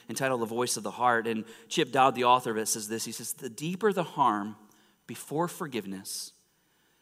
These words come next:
the deeper the relationship can be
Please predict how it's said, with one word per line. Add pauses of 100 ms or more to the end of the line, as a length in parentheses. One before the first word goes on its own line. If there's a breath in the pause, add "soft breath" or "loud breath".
(160)
the
deeper
the
relationship
can
be